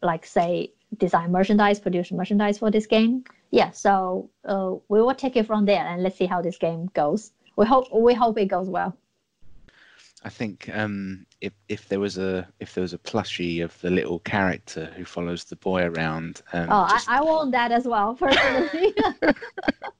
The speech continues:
Speaker 2: Just, just tell me where to send my money and I'll just stop. <laughs>
Speaker 1: We, we will definitely let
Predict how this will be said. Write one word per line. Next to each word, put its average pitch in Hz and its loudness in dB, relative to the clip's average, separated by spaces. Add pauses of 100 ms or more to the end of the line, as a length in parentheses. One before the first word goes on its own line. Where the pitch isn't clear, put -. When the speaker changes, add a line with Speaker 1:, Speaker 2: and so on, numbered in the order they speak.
(540)
Speaker 2:
Just, - -2
just - 0
tell 180 2
me 160 4
where 127 4
to 123 -8
send 113 -2
my 107 2
money 90 0
and 95 -2
I'll 92 0
just 320 0
stop. - -2 (200)
<laughs> - 2 (840)
Speaker 1:
We, 254 6
we - 0
will 277 2
definitely 247 -2
let 220 -4